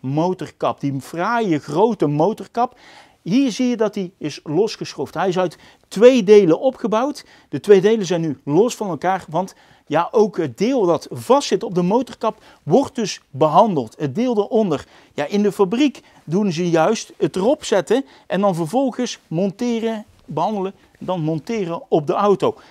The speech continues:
Even een klein verschil, hè, dat je tot in die kleine details, in de poriën van de auto, zeg maar, dat je zorgt dat dat allemaal goed is. Ja, want zo'n auto, je wil er maar eigenlijk één keer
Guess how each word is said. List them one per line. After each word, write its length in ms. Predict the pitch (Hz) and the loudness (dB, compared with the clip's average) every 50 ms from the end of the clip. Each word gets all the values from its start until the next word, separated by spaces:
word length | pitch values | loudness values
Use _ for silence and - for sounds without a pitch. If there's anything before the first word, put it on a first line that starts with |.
| _ _ _ | _ _ _
Even 300 | - - 247 214 - 220 | -10 -8 -8 -6 -6 -8
een 140 | 196 165 - | -8 -8 -10
klein 300 | - 240 233 240 226 180 | -10 -8 -6 -6 -6 -6
verschil, 360 | 180 165 - - 208 170 139 | -8 -10 -8 -6 -4 -4 -4
hè, 120 | 180 220 | -4 -6
dat 160 | 180 175 165 - | -6 -8 -8 -8
je 100 | 185 165 | -8 -6
tot 220 | - 190 180 - | -4 -4 -4 -4
in 120 | - 175 | -6 -6
die 140 | 151 147 131 - | -6 -6 -6 -6
kleine 500 | - 220 226 233 254 247 214 180 151 - _ _ _ | -6 -4 -4 -2 -2 -2 -2 -4 -4 -6 _ _ _
details, 540 | - 127 156 147 - - 196 220 233 - - | -4 -2 -2 -2 -2 -2 -4 -6 -6 -6 -4
in 100 | 180 185 | -2 -2
de 100 | 175 160 | -2 -2
poriën 640 | - _ - 330 320 330 330 277 247 214 202 180 156 | -4 _ -2 0 2 2 0 -2 -2 -2 -2 -2 -2
van 140 | 156 175 165 | -4 -4 -2
de 60 | 147 | -2
auto, 360 | - 180 226 262 247 262 240 | -2 -2 -2 -4 -4 -6 -6
zeg 220 | 202 220 233 226 | -6 -6 -6 -4
maar, 200 | - 233 240 233 - - - - - _ | -6 -6 -6 -6 -10 -20 -20 -20 -16 _
dat 180 | - 147 - | -10 -8 -6
je 80 | - 151 | -6 -4
zorgt 480 | 120 143 196 214 220 208 202 - - - | 0 2 2 2 2 0 -4 -8 -14 -10
dat 220 | - 131 165 175 | -4 -4 -4 -2
dat 220 | - 156 143 - - _ _ | -4 -6 -10 -10 -16 _ _
allemaal 400 | - 160 170 180 160 147 139 135 | -2 0 0 2 2 0 -2 -2
goed 240 | - - 185 170 - | -2 -4 -6 -4 -6
is. 140 | 131 - - - - - _ | -8 -10 -12 -18 -20 -20 _
Ja, 180 | - 143 139 147 | -8 -6 -4 -4
want 260 | 147 151 131 - - _ | -4 -4 -6 -10 -14 _
zo'n 200 | - - 143 139 | -14 -12 -8 -6
auto, 280 | 165 156 147 - 135 | -4 -6 -6 -4 -6
je 80 | 123 131 | -6 -4
wil 160 | 147 156 151 | -4 -4 -4
er 60 | 135 | -4
maar 160 | 131 135 139 | -6 -8 -8
eigenlijk 500 | - - 151 156 147 - 131 131 - - _ _ | -10 -10 -10 -10 -10 -10 -12 -14 -16 -18 _ _
één 220 | _ 185 180 175 160 | _ -8 -6 -6 -4
keer 220 | 135 160 143 123 | -4 -4 -4 -4